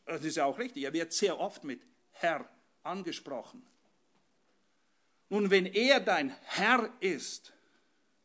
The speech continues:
macht mich das zu seinem Diener,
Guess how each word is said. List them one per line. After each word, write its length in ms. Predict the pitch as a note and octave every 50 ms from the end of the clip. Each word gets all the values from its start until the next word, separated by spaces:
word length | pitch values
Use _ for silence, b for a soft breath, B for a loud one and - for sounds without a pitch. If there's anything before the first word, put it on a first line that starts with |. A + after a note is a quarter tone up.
| _ _ _ _ _ _ _ _ _ _ _ _ _ _ _ _ _ _ _ _ _ _ _ _ _ _ _ -
macht 300 | D3 C#3+ C3 - - -
mich 340 | C#3+ G#3 A#3+ G3 - -
das 480 | - A#2 G2+ G2+ - - - - - - _ _ _ _ -
zu 40 | C3+
seinem 420 | - C#3 C#3+ D#3 D3+ B2+ A#2 A2
Diener, 420 | A#2+ - C#3 C3+ B2 A#2+ - -